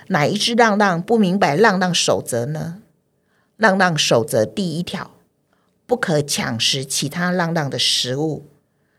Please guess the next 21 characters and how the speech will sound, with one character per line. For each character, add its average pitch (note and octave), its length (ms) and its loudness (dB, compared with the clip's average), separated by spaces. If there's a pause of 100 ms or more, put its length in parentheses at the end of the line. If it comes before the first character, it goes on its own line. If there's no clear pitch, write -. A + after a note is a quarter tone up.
(200)
他 A3 160 -2
冒 B3+ 340 6
着 F#3 160 4
生 B3 260 4
命 A#3+ 220 4
危 E3+ 240 2
险 C#3+ 480 -4
偷 D#4 320 4
你 C4 160 0
们 C#3 160 -2
的 C3 100 -2
饲 F3 320 -4
料， D#3 320 -2 (800)
肯 D3+ 220 0
定 G3 300 2
饿 G3 120 8
到 D#3+ 160 4
快 G#3+ 380 0
没 C#3+ 200 0
命 D#3+ 280 -2
了。 - 220 -6